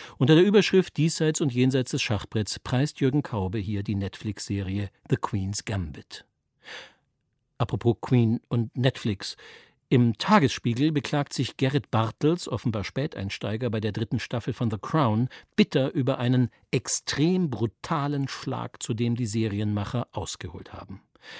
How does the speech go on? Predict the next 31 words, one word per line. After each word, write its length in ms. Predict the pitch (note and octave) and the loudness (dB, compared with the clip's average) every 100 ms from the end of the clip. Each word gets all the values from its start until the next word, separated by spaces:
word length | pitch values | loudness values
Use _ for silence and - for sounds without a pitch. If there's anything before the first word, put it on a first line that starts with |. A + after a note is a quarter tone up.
| - - _ - | -18 -20 _ -2
Das 140 | B2+ | 0
Personal 580 | - D#3 D3 D#3+ A#2 F#2 | 2 4 6 6 4 0
wurde 160 | G2 | -6
komplett 380 | - A#2+ C#3+ C3 | -2 -2 -2 -4
ausgetauscht. 720 | C3 - - - - - - _ _ _ | -6 -6 -12 -16 -20 -20 -20 _ _ _
Bartels 380 | A#2 A2+ B2 - | -4 -2 -4 -4
gibt 160 | G2+ - | -6 -2
zu 60 | |
bedenken, 520 | A2 B2 B2+ - C3 A#2+ - - - _ | 0 2 2 4 2 2 -4 -18 -20 _
wenn 140 | B2+ | 4
man 260 | B2 A2+ G#2+ | 4 4 2
knapp 320 | - B2+ - | 0 0 0
zwanzig 420 | - D#3+ - D#3+ | 0 2 2 -2
Stunden 640 | - - E3+ C3 - G2+ G#2+ | -2 2 4 2 0 -4 -2
mit 180 | G#2 - | -4 2
immer 260 | F#3+ G3 | 2 4
denselben 460 | F#3 F#3 D#3+ D#3+ D#3+ | 2 2 2 2 2
Schauspielern 640 | - C3+ C3 - B2+ B2+ | 0 -2 -4 -4 -2 0
und 120 | B2 | 0
Schauspielerinnen 720 | - C3+ - C3 A#2 A2 A2 | 0 -2 -2 0 0 2 0
verbracht 400 | G2+ A2 A#2 - | 0 0 0 -2
hat, 160 | B2+ - | -4 -2
ist 260 | C3+ - C3 | -4 -4 -6
es 160 | - | -2
gewöhnungsbedürftig, 1120 | D3 C3 C#3+ A#2+ G#2 - A2+ A2 G#2+ - A#2+ - | -2 2 2 2 2 -2 -4 -2 -4 -2 -6 -2
plötzlich 520 | C3 - C3 A#2 - | -4 -2 -4 -4 -2
in 100 | C3 | -2
ein 260 | B2+ B2 | 0 -2
Antlitz 520 | - F3 - D#3+ - - | -2 -4 -2 -4 -4 -6
zu 100 | C3+ | -4
gucken, 360 | C3 - C#3 | -4 0 0